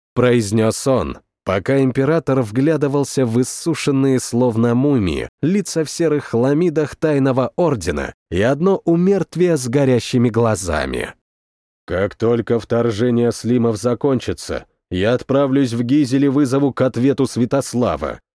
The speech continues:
Но мне нужно больше данных. Если я хочу его в чём-то обвинить, мне надо знать, в чём именно. Нужно, чтобы остальные империи согласились со мной,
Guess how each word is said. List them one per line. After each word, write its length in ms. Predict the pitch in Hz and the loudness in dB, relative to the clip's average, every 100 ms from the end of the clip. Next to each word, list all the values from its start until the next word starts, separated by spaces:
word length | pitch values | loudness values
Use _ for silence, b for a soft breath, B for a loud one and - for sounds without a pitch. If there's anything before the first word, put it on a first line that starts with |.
| _ _ | _ _
Но 200 | 110 135 | -2 2
мне 260 | 127 131 139 | 2 4 4
нужно 360 | 127 110 113 | 2 0 0
больше 380 | 113 120 107 123 | 0 0 0 -2
данных. 640 | 98 101 82 69 64 - - _ _ _ _ | -2 -2 -2 -6 -10 -12 -20 _ _ _ _
Если 320 | 139 175 156 | 0 0 0
я 100 | 151 | 0
хочу 300 | 143 156 - | 2 -2 0
его 200 | 170 156 | 0 0
в 60 | 165 | -2
чём-то 380 | - 160 135 156 | 0 0 2 0
обвинить, 560 | 127 151 156 180 - | 0 2 2 2 0
мне 220 | 110 147 165 | 0 2 2
надо 280 | 165 127 | 2 0
знать, 320 | 120 139 170 - | 0 0 0 -2
в 80 | |
чём 300 | - 156 160 | 0 2 4
именно. 500 | 165 110 95 82 64 - _ _ _ - | 4 2 0 -2 -6 -10 _ _ _ -4
Нужно, 440 | 98 110 107 117 | -2 0 0 -2
чтобы 380 | - 131 120 127 | 0 -2 0 0
остальные 540 | 127 131 135 147 143 | 0 0 2 4 4
империи 460 | 143 120 151 110 101 | 2 2 2 2 0
согласились 640 | - 117 139 - 127 90 | 0 0 0 0 0 0
со 160 | - 104 | -4 -4
мной, 340 | 98 87 62 | -4 -4 -6